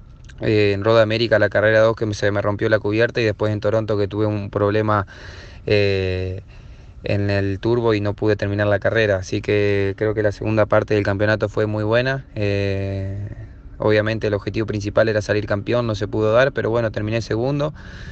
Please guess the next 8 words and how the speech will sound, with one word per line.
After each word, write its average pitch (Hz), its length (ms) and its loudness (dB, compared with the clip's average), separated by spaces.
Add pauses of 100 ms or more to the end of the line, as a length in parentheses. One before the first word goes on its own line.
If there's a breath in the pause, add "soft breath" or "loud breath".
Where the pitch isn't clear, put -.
(160 loud breath)
Estoy 113 260 0
en 113 80 0
una 107 100 2
muy 113 140 -2
buena 113 220 2
posición 110 500 -2
para 104 440 2
firmar 104 640 0